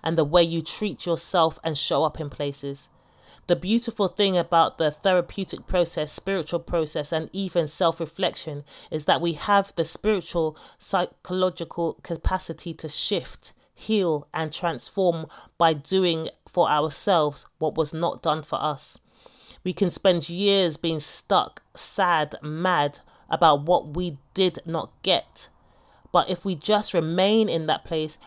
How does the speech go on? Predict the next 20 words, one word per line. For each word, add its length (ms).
we 100
will 160
never 320
fully 360
manifest 640
the 80
fullness 560
of 260
who 140
we 140
can 200
be. 280
Instead, 500
we'll 140
be 300
giving 320
ourselves 540
space 380
to 120
grieve 640